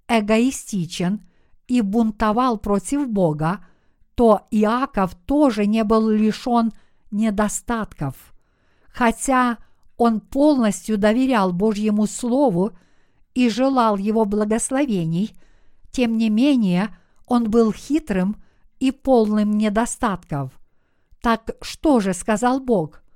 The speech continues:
Бог сказал, что Он пришел призвать несовершенных и не праведников, а грешников. Он сказал, что призовет грешников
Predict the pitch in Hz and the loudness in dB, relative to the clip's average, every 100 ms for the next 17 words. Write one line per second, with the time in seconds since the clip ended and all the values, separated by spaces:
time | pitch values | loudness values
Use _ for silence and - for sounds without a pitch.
0 | _ _ _ _ - 196 220 - - 254 | _ _ _ _ -4 0 0 -2 -6 -2
1 | 269 226 165 156 - - 226 233 226 - | 0 0 -2 -4 -8 -2 2 2 0 -4
2 | 226 208 - 277 254 - - _ - - | -4 -4 0 0 0 -6 -20 _ -16 -6
3 | 247 240 220 226 247 240 - - _ _ | -2 -2 -2 -2 -2 -4 -10 -20 _ _
4 | 214 233 233 - 226 214 202 - 247 269 | -4 -2 0 -2 -2 -2 -4 -6 -4 -2
5 | 214 170 196 - - _ _ - _ 247 | -2 -2 -4 -8 -20 _ _ -20 _ 0
6 | 233 220 196 - 208 277 226 185 185 180 | 2 2 -2 -4 -2 -2 -2 -2 -4 -2
7 | 196 - - - 226 214 269 247 - 170 | -4 -6 -12 -8 -4 -2 -2 -4 -6 -6
8 | 165 143 - - _ _ _ _ _ - | -6 -8 -10 -20 _ _ _ _ _ -2
9 | 226 226 - 233 240 247 185 165 - _ | 0 0 -4 -2 0 -2 -2 -4 -8 _
10 | _ _ - - 240 226 220 214 - - | _ _ -18 -8 -2 2 2 2 -2 -6
11 | 226 208 226 220 226 220 - 180 196 226 | -4 -2 0 2 2 0 -4 -4 -2 -2
12 | 277 - 185 175 175 - | -2 -4 -6 -4 -6 -8